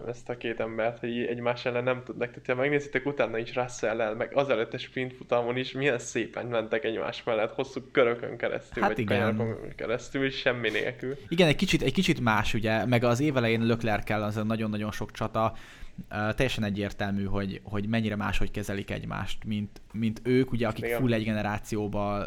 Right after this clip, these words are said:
Speaker 2: tartoznak, hát főleg, hogy Leclerc és Verstappen, hogyha ő, azt nézzük, hogy az ő gokártos múltjuk hány évre tekint vissza, hogy ők
Speaker 1: Persze.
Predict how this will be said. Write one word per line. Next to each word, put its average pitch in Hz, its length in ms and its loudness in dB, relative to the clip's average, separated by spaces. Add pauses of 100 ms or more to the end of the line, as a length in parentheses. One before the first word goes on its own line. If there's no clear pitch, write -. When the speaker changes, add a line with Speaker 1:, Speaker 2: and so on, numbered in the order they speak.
Speaker 2:
tartoznak, 104 460 -2
hát 110 100 -4
főleg, 113 280 4
hogy 101 120 0
Leclerc 101 360 -2
és 101 120 -6
Verstappen, 104 460 -2
hogyha 101 220 -2
ő, 101 140 0
azt - 180 -6
nézzük, 101 280 -4
hogy 98 160 -4
az 98 120 -4
ő 101 140 -2
gokártos 98 460 -4
múltjuk 101 420 -2 (440)
hány 98 280 -4
évre 95 200 -4
tekint 98 300 -4
vissza, 98 260 -6
hogy 101 180 -2
ők 101 100 0
Speaker 1:
Persze. 131 320 -6